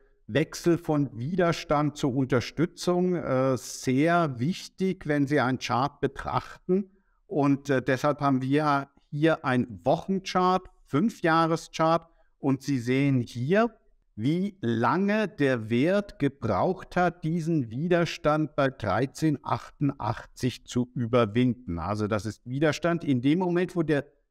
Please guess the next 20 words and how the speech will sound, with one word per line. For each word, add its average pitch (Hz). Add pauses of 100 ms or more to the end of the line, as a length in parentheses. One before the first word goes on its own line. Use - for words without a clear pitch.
(120)
Widerstand 156
überwunden 139
wird, 220 (240)
wird 135
diese 190
Marke 156
zur 156
Unterstützung. 151
Und 104
das 135
ist 190
einige 185
Jahre 170
später 160
sehr 143
schön 160
zu 156
sehen, 127
obwohl 143
Barrick 160